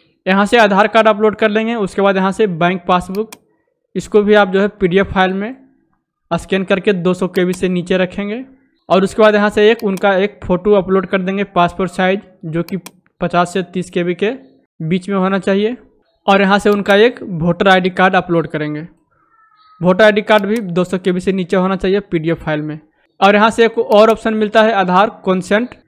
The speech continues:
डॉक्यूमेंट। तो स-, बहुत लोगों को जो है ये इसमें जो है परेशानी होता होगा कि ये डॉक्यूमेंट कौन सा है,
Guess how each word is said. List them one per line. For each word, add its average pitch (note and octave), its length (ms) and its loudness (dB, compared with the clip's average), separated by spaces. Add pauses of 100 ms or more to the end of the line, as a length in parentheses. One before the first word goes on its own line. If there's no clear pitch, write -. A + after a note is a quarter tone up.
(140)
डॉक्यूमेंट। D#3+ 640 -2 (320)
तो F#3 80 -2
स-, - 160 -10
बहुत G#3 420 0
लोगों A#3 120 6
को A#3+ 120 2
जो A#3 160 4
है A#3+ 100 4
ये A3 200 4
इसमें G#3+ 360 -4
जो A3 100 4
है A#3+ 80 2
परेशानी F#3+ 500 0
होता G#3 260 2
होगा G#3+ 180 4
कि G#3 140 -4
ये G3 120 2
डॉक्यूमेंट G3 520 -2
कौन F3 220 0
सा E3 180 -2
है, D#3 140 -6